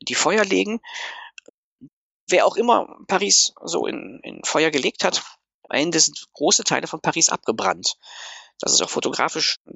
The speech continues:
dokumentiert. Es sieht wirklich aus wie ein echter Bürgerkrieg, das war es ja nun auch. Also Paris leidet bei diesen Kämpfen ganz enorm. Wer sich ein bisschen für Literatur interessiert,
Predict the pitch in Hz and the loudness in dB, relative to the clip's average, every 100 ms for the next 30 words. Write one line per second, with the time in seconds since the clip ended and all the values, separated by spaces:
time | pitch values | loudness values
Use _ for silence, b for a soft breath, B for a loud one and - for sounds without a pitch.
0 | _ 135 - 151 120 - 87 - - - | _ -6 -4 -4 -2 0 2 0 2 2
1 | - - - - 165 - 123 123 - - | 0 -4 -4 0 0 2 4 4 4 2
2 | _ _ _ _ _ - - 101 117 - | _ _ _ _ _ -10 -4 -4 -4 0
3 | 156 180 147 147 170 - - - - - | 2 2 2 2 2 -2 -2 0 2 2
4 | 165 180 160 233 - B B B B B | 2 -2 -2 -2 -6 B B B B B
5 | B - 151 - 143 160 - 120 117 104 | B -2 -2 0 0 2 2 2 2 0
6 | - - - 143 147 147 147 151 - - | 0 0 -2 -2 -2 0 -2 -2 -4 -4
7 | 151 - 113 120 233 - _ B B B | 0 0 2 2 2 -2 _ B B B
8 | B B B _ _ - _ _ _ _ | B B B _ _ -20 _ _ _ _
9 | _ _ - 135 156 156 190 180 185 - | _ _ -4 -2 0 2 2 2 0 2
10 | 117 - 104 90 - - 87 - 165 - | 0 2 4 2 -2 -10 -4 2 2 2
11 | 78 - | 0 0